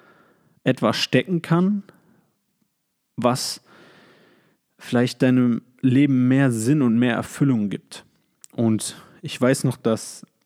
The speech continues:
damals, als Corona angefangen hat, ich persönlich zum ersten Mal mir die Zeit genommen habe,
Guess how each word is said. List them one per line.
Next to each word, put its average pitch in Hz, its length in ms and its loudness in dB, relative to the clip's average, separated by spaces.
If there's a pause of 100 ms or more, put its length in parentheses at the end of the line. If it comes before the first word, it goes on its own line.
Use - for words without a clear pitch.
damals, 120 400 -2
als 120 200 -10
Corona 131 500 -2
angefangen 151 720 -6
hat, 208 260 -10 (1080)
ich - 560 -2 (1040)
persönlich 156 1000 0
zum 110 180 -2
ersten 147 480 0
Mal 160 440 2 (200)
mir 135 200 0
die 120 120 2
Zeit 147 420 -2
genommen 131 420 0
habe, 160 400 -2